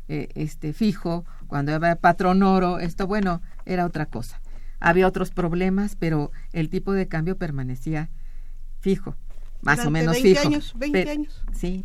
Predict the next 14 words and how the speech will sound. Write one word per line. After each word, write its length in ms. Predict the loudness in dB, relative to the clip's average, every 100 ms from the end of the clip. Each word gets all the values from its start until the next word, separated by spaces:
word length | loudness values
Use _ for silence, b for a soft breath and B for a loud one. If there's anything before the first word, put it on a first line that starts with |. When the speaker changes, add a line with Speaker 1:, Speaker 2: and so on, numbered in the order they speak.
| -2
Speaker 1:
pero 380 | 2 2 0 -2
a-, 360 | -2 0 0 -2 -4 -2
ahora 540 | 0 2 2 2 2 b b b
esto 340 | 0 0 2 2
obedece 420 | 2 2 0 0
también 460 | 2 2 2 2 B B
a 60 | 0
la 180 | 2 2
gran 540 | 2 2 4 2 0
vulnerabilidad 960 | 0 0 0 0 -2 -2 -2 0 0 -2 b b -4
que 140 | -2
propicia 600 | 0 -2 -2 -2 0 -2 -2 -2
este 580 | 2 4 4 2 0 0 b b b b
flujo, 880 | -2 4 6 6 6 2 2 2